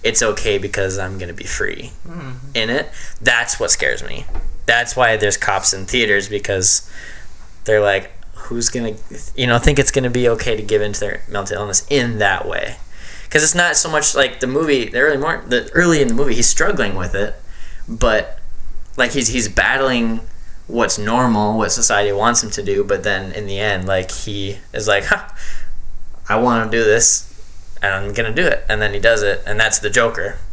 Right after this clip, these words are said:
Speaker 1: which is the character, which, so it's like, he, they made the character perfect, <laughs> but it's so perfect that's really scary, <laughs> you know, for an actual human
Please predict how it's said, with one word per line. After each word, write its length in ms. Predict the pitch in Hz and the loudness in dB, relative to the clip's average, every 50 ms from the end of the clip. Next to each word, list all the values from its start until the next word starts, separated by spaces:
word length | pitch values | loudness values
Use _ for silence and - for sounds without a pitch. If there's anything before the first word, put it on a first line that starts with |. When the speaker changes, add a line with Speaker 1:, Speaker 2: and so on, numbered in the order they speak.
| - - - - - - - - - - - - - - | -6 -4 -2 -2 0 0 0 0 -2 -4 -6 -8 -4 -2
Speaker 1:
which 200 | - 123 123 123 | 0 0 2 2
is 260 | 127 131 - 120 110 | 2 2 2 0 0
the 120 | 120 120 117 - | -2 -2 -2 0
character, 480 | - 180 196 202 180 - 127 117 107 | 2 4 4 4 4 2 0 2 2
which, 140 | 110 120 110 | 2 2 2
so 180 | - - 127 123 | 4 4 6 6
it's 160 | 120 113 - | 6 4 4
like, 240 | 139 135 123 98 - - - - | 4 2 2 0 -4 -8 -8 -8
he, 180 | - 104 113 113 | -6 -6 -4 -4
they 300 | 110 107 107 110 120 127 | -4 -2 0 0 0 2
made 300 | 127 135 139 147 143 - | 4 4 4 4 4 2
the 80 | - - | 0 2
character 520 | - 135 139 143 - - 107 - - - - | 4 2 2 2 2 0 -2 0 -2 -2 0
perfect, 560 | - - 151 143 147 - 98 98 - - - | 4 4 4 4 4 0 -4 -2 0 2 2
<laughs> 1400 | - - - - - - - - - - - - - - - - - - - - - - - - - - - - | 2 2 0 -4 -6 -6 -6 -6 -6 -6 -6 -6 -4 -4 -6 -6 -6 -6 -8 -10 -10 -8 -10 -10 -10 -10 -10 -4
but 240 | 117 117 127 113 | 0 2 4 4
it's 120 | 110 104 - | 4 4 4
so 520 | - - - - 156 139 135 127 127 127 | 4 2 2 4 4 4 6 6 6 8
perfect 380 | 123 - 135 127 - 120 110 - | 8 8 6 6 4 2 2 2
that's 600 | 113 101 - - - - - - - - - - - | 2 2 4 4 4 4 6 4 4 2 0 -2 -6
really 320 | 92 95 117 135 123 110 | -4 0 2 4 4 4
scary, 520 | 101 - - - 139 135 110 98 92 92 - - - - - - - - - | 4 2 2 0 -2 -4 -4 -4 -6 -6 -6 -6 -4 -4 -2 -2 -2 -2 -4
<laughs> 380 | - - - - - - - | -4 -6 -6 -6 -6 -6 -6
you 120 | - 110 104 | -4 -4 -4
know, 160 | 101 98 101 - - - - - - - - - - | -4 -4 -6 -6 -8 -8 -8 -10 -8 -8 -8 -8 -4
for 420 | - - 113 104 101 101 - - - - | 0 0 2 2 0 -2 -6 -10 -6 -4
an 120 | 101 101 | -2 0
actual 400 | 92 98 98 98 - - 120 104 | 2 2 2 0 -2 -2 -2 -2
human 540 | 98 98 113 110 107 104 101 98 98 101 - | -2 -4 -4 -4 -4 -6 -6 -6 -6 -6 -8